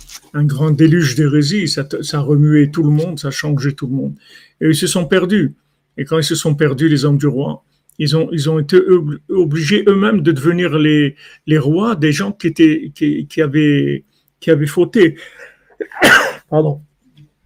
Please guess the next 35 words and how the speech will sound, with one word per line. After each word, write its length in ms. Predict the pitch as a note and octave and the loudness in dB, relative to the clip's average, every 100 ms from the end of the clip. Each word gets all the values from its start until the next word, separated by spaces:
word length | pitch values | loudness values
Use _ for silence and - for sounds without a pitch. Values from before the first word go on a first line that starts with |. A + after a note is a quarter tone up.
| - _ | -20 _
Des 160 | D#3 C#3+ | 2 4
gens 220 | D#3+ E3 | 4 0
qui 100 | D#3 | 0
avaient, 760 | D3+ D#3 D3+ D3 C#3+ C#3 - _ _ _ _ _ _ - - D#3+ | 2 2 4 2 2 0 -4 _ _ _ _ _ _ -20 -18 -10
qui, 260 | F3+ F3 D3+ | -4 -4 -2
qui 100 | E3+ | -2
avaient 220 | D3 D#3 | 2 2
dévié. 600 | E3 D#3+ C#3+ G3+ D3 - _ _ _ _ _ _ _ _ _ - | 4 2 2 0 0 -6 _ _ _ _ _ _ _ _ _ -10
Parce 180 | C#3+ | -8
que 420 | - D#3+ D3 D3 - - - | -4 -2 0 -2 -6 -18 -6
le 200 | D#3 D3+ | -2 0
monde 240 | D#3+ D3 | 0 0
entier 380 | D#3+ D3 F3 D#3 | -2 0 2 2
avait, 280 | C3 C#3+ C#3+ | 2 -2 -2
avait 240 | D#3 C3+ | -4 -2
dévié. 560 | C#3+ C#3+ B2 C#3+ - - _ _ - | 0 0 0 0 -2 -6 _ _ -6
Mais 260 | D#3+ E3+ | 0 2
le, 160 | D#3+ E3 | 4 2
le, 460 | E3+ D3+ D3 C#3+ C#3+ - _ _ _ _ _ _ | 2 0 2 0 -2 -12 _ _ _ _ _ _
le, 240 | D3+ C#3+ C#3 | -4 -2 0
le, 160 | C3+ | -2
le, 300 | - C#3 C#3 C#3+ E3 | -4 -2 -2 -2 -2
le 160 | D3 | -2
point 520 | D3 F#3 G3 G3+ D3 | 0 0 2 2 0
de 180 | C#3 C#3 | -2 -2
départ 480 | D3 F3 - F3 C#3 | 2 2 2 -6 -4
de 140 | B2 | -2
la 140 | D3 D3+ | 0 2
déviation 680 | D3 C#3 E3+ D#3+ D3+ F3 D#3 | 0 0 2 0 0 -4 -2
du 120 | C#3+ | 0
monde 260 | D3+ D#3 D3 | 0 0 -2
entier, 520 | D3 D3 F#3+ A#3+ - _ _ - | -2 -2 -2 -4 -8 _ _ -14
c'est 240 | - G3 | -2 2
la 140 | F#3 | 2
division 760 | C#3 E3+ C#3+ D#3 D3 G3+ A#3 | 2 0 -2 0 0 0 -2